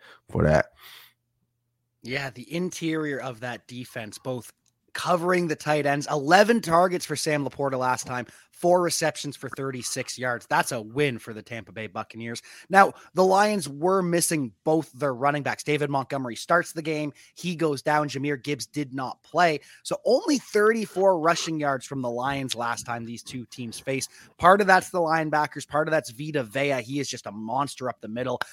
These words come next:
Speaker 2: the one man who can stop the tush push of the Philadelphia Eagles. But now you have a healthy David Montgomery. You have a healthy Jahmyr Gibbs. Does that help? Does that change the game plan? Or as we saw last night,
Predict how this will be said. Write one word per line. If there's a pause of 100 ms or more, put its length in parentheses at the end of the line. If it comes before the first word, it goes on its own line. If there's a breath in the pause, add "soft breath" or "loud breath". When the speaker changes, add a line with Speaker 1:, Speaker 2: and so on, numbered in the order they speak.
(140)
Speaker 2:
the
one
man
who
can
stop
the (100)
tush
push (240 soft breath)
of
the
Philadelphia
Eagles.
But (320 soft breath)
now (300)
you
have
a
healthy
David
Montgomery.
You
have
a
healthy
Jahmyr
Gibbs. (920 soft breath)
Does
that
help?
Does
that
change
the
game
plan?
Or
as
we
saw
last
night,